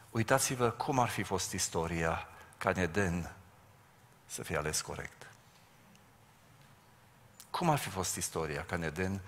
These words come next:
să fie ales corect? O, Dumnezeu știa ce am ales, pentru că era soluția pregătită înainte de întemeierea, înainte de întemeierea lumii.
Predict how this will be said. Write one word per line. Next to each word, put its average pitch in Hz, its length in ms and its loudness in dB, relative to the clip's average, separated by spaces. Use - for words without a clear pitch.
să - 200 -2
fie 90 140 0
ales 80 240 2
corect? - 480 -4
O, 131 100 0
Dumnezeu 104 320 2
știa 135 300 2
ce - 120 0
am 78 120 -2
ales, 82 260 0
pentru 101 240 -6
că - 80 -6
era 92 420 2
soluția 92 460 2
pregătită 87 480 0
înainte 85 320 0
de 78 100 -4
întemeierea, 80 600 -2
înainte 92 380 0
de 85 120 -2
întemeierea 80 720 0
lumii. 80 500 -4